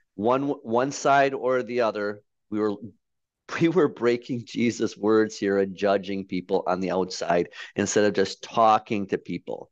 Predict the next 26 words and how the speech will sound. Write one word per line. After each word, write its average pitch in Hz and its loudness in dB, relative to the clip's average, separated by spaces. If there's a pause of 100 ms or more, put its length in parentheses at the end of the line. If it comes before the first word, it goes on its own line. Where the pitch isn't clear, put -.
(280)
Because 123 6
I, 127 8 (580)
I 120 6
used 147 6
a 135 8
real 135 6
life 135 4
example 120 -2
on 110 -2
the 110 -4
bottom 117 2
of 110 -2
that 101 0
page 170 -2
where, 120 2 (960)
uh, 110 -6
someone 127 -4
came 123 -4
to 131 -6
me 107 -2 (680)
and 120 0
said, 110 0
"Pastor, 117 -2
I 110 -4
just 113 -6
feel 110 2